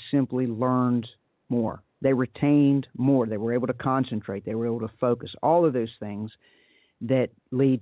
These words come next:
to learning. Similarly with the Bible. Uh, when I read that research, I was on a flight somewhere, and as soon as I got off the plane, jet lagged and all, I went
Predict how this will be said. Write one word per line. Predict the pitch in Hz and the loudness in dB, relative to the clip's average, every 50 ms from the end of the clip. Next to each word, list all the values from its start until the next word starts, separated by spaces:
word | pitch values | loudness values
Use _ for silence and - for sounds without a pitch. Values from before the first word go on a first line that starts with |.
| - - | -2 -2
to | 139 123 120 117 104 - | 0 0 0 0 -4 -4
learning. | - 127 127 131 127 113 117 - - - _ _ _ _ _ _ _ _ _ _ _ - - | -2 -2 0 0 0 -2 -4 -6 -10 -16 _ _ _ _ _ _ _ _ _ _ _ -4 0
Similarly | 196 202 208 208 208 202 196 185 180 180 175 180 170 | 2 2 4 4 4 4 4 4 4 4 4 2 2
with | - 156 151 156 147 - - - | 2 2 2 2 2 0 -4 -6
the | 139 | -4
Bible. | 123 135 123 117 110 - 87 - _ _ _ _ 117 | -2 -2 -2 -2 -4 -6 -12 -16 _ _ _ _ -10
Uh, | 120 117 | -8 -6
when | 80 113 135 139 | -4 -2 -2 0
I | 170 | 2
read | 190 190 185 175 156 | 2 4 4 4 4
that | 151 101 | 2 0
research, | 135 143 139 - - 131 120 - | 0 -2 -2 -2 -4 -4 -4 -2
I | 127 | -2
was | 127 131 | -2 0
on | 147 151 143 | 2 2 2
a | 123 - - - | 0 -2 -6 -4
flight | 135 135 139 131 120 - _ - - | 0 0 0 0 -2 -4 _ -12 -8
somewhere, | - 127 131 123 117 113 110 104 - - | -6 -4 -4 -4 -6 -6 -8 -10 -10 -10
and | - 120 110 | -8 -8 -8
as | 107 - - - - | -8 -8 -12 -4 0
soon | 170 190 214 | 2 2 4
as | 208 180 | 4 4
I | 190 165 | 4 2
got | 147 156 143 | 2 0 0
off | 135 127 - | 0 -2 -4
the | - 110 | -6 -12
plane, | - - - 127 135 127 120 107 104 101 107 - _ _ _ _ _ _ _ - | -12 -8 -6 -4 -2 -2 -4 -4 -6 -8 -12 -14 _ _ _ _ _ _ _ -6
jet | 107 117 160 180 123 | 0 2 2 2 4
lagged | 160 170 160 160 139 | 2 2 2 2 0
and | 147 135 | 0 0
all, | 131 123 123 | 0 0 -2
I | 123 | -2
went | 120 117 - - | -4 -6 -8 -10